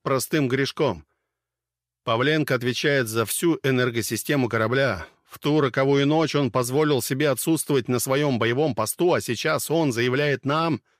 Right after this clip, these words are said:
что не знает, что именно произошло с реакторами". "Эта слабость может нам всем дорого обойтись", согласился с мнением друга Верещагин. "Думаю, имеет смысл арестовать кап три Павленко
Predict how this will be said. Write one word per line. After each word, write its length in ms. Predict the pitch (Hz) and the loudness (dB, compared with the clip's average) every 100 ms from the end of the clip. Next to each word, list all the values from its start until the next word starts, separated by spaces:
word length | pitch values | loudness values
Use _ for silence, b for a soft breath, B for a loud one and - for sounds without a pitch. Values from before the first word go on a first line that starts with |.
| _ _ _ | _ _ _
что 180 | - 113 | -6 -2
не 120 | 117 | 0
знает, 440 | 113 127 156 160 | 0 0 2 0
что 360 | 120 - 156 151 - | -2 -4 -2 -2 0
именно 400 | 175 165 151 123 | 0 2 2 0
произошло 580 | 139 135 131 120 170 | 0 -2 -2 -2 -2
с 80 | 147 | 0
реакторами". 760 | 135 151 151 - 98 80 76 - _ _ _ _ _ _ _ _ _ | 0 0 -2 -4 -6 -8 -10 -16 _ _ _ _ _ _ _ _ _
"Эта 460 | - 151 170 - 196 | -4 -2 -2 0 -2
слабость 580 | - 139 151 160 160 - | 0 0 0 0 0 0
может 400 | 127 139 139 131 | 0 0 -2 -2
нам 260 | 139 139 | 0 0
всем 440 | 113 - 127 127 120 | -2 -2 -2 0 0
дорого 720 | 110 127 147 151 147 143 139 | 0 0 0 -2 -2 -2 -2
обойтись", 800 | 120 131 110 - 104 107 113 104 | -2 -2 -4 -4 -2 0 -2 -2
согласился 800 | - 120 110 113 - 117 104 117 | -6 -6 -2 -2 -2 -4 -4 -6
с 100 | - | -4
мнением 520 | 113 107 107 107 104 | -2 0 0 0 -2
друга 300 | 107 107 104 | -2 -2 -2
Верещагин. 760 | 101 101 98 - 95 92 87 - - | -2 -2 -4 -6 -8 -8 -12 -14 -10
"Думаю, 880 | 104 101 143 165 175 185 180 175 - _ _ - | -6 -2 0 2 2 2 2 0 -4 _ _ -2
имеет 420 | 147 135 151 143 | 0 0 0 -2
смысл 720 | - 110 131 135 139 135 139 _ _ _ _ _ _ _ | -4 -2 -2 0 0 0 -2 _ _ _ _ _ _ _
арестовать 720 | - 233 - 190 151 151 160 | -6 -4 0 0 2 0 -2
кап 320 | - 143 104 - | -4 -4 -4 -4
три 300 | 120 98 82 | -4 -4 -4
Павленко 640 | 117 110 143 151 - 117 | -4 -2 0 0 -2 -4